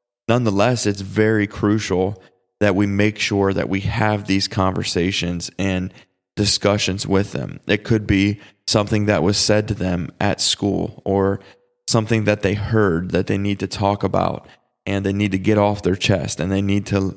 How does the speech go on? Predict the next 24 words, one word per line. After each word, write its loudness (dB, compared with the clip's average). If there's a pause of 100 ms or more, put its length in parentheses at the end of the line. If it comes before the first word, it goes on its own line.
(100)
to 0
air 4
out 2
in 0
the -2
open 0 (360)
and -2
to, 0
to -2
have 0
a 0
better 2
understanding 0
of, 0 (540)
um, 0 (200)
you 0
know, 2
how 0
to -4
process 0
and -8
handle 0
certain -2
things. -4